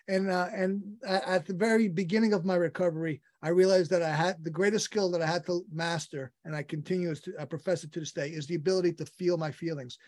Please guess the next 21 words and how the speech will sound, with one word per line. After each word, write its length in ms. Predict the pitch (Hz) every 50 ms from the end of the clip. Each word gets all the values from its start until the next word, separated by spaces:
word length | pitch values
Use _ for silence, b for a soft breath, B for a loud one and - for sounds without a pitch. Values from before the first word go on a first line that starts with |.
| b b
Addicts 360 | 156 170 185 202 - - - 190
are, 180 | 170 165 - b b b b b b b
are 160 | 165 170 175 175
among 320 | 175 180 196 202 214 202
the 60 | 202
groups 560 | 180 165 190 190 190 180 156 - - - - - _ _ _ _ _
that 120 | 180 185 180
are 140 | 170 156 - -
terrible 540 | - - 254 277 262 233 175 175 139 - - _
with 140 | 165 147 -
this. 240 | 156 127 120 -
As 40 | -
a 40 | 165
matter 100 | 175 165
of 60 | 139
fact, 180 | 208 185 151 156
we're 140 | 202 202 190
the 80 | 202 190
worst 360 | 185 208 202 180 156 - -
at 120 | 139 -
this. 280 | - 127 127 - -